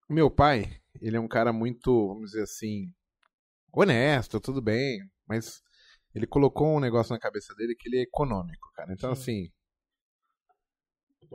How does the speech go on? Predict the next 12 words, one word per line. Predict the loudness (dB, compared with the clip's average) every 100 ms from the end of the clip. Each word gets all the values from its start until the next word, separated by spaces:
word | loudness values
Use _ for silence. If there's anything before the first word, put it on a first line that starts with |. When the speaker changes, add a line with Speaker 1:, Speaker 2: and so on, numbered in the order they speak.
| -14 -4
Speaker 1:
ele | 4 4
vai, | 6 4 6 4 2 -2 -6 -16 -20 _ _ -4
ele | 4 4
vai | 6 4 4
no | 4
mercado, | 2 2 2 4 2 -2 -8
ele | -6 -6 -10
vai | -10 -8
lá | -8
e | -10
escolhe | -6 4 6 6 4 -4
<clears throat> | -10 -12